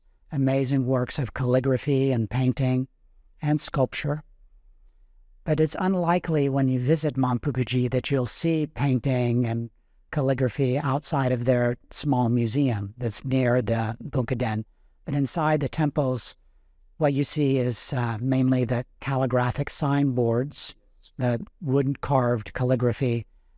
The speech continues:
and sculpture. So those are things that are accessible to all visitors of Monpukuji.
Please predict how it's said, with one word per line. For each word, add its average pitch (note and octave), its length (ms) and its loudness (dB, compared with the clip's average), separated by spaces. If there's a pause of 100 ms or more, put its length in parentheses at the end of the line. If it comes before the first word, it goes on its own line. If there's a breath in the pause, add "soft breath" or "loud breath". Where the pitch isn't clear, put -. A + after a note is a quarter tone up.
and B2+ 320 0
sculpture. - 680 -4
So D3 220 0
those D#3 260 2
are D3+ 40 4
things C3 360 0
that B2+ 160 0
are A#2 300 -4
accessible B2+ 640 -2
to D3 120 -6
all B2 220 0
visitors A#2 520 -2
of A#2+ 80 0
Monpukuji. A2+ 760 -2